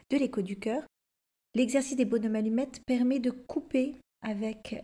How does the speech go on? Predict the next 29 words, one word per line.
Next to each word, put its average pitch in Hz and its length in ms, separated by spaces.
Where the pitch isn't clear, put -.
la 202 180
croyance 220 760
limitante, 202 640
mais 220 80
aussi 208 320
avec 208 260
la 208 80
blessure 226 440
émotionnelle. 202 720
Il 220 100
s'agit 254 340
de 254 100
couper 262 400
avec 262 320
le 254 80
lien 247 320
qui - 180
nous 226 240
attache 233 640
à 220 100
cette 214 200
croyance, 190 600
qui - 160
nous 233 200
attache 247 480
à 220 40
cette 208 220
blessure 220 380
émotionnelle, 208 580